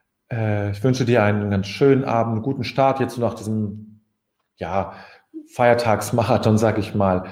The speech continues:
Wieder einen guten Start in der, in mehr Alltäglichkeit, äh, in dieser besonderen Zeit. Und, äh, dann sehen und hören wir uns, äh, oder dann siehst und hörst du mich, muss man eher sagen, am kommenden Don-, Donnerstagabend natürlich wieder um neunzehn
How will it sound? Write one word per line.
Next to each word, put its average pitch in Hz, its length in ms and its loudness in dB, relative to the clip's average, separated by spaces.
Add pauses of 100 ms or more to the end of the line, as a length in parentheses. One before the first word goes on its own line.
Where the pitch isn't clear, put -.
(280)
Wieder 117 140 0
einen 107 100 0
guten 117 180 -2
Start 110 380 0
in 120 160 -4
der, 113 240 0
in 143 220 2
mehr 143 160 4
Alltäglichkeit, 139 1000 -2 (640)
äh, 113 460 -4
in 123 80 -6
dieser 110 160 -2
besonderen 110 460 0
Zeit. 92 340 0
Und, 92 460 -4
äh, 90 160 -2
dann 170 420 4
sehen 131 320 0
und 120 180 -4
hören 104 220 -4
wir 101 140 -4
uns, - 360 -10 (760)
äh, 101 220 -6
oder 95 140 -8
dann 95 160 -2
siehst 90 240 -6
und 113 120 -6
hörst 113 240 0
du 113 60 2
mich, 107 220 -2
muss 101 140 -6
man - 80 -4
eher 101 100 0
sagen, 104 360 0 (320)
am 113 180 -2
kommenden 107 320 0
Don-, 101 320 0
Donnerstagabend 95 640 -2
natürlich 95 400 -10
wieder 98 200 -6
um 98 140 -6
neunzehn 85 500 -8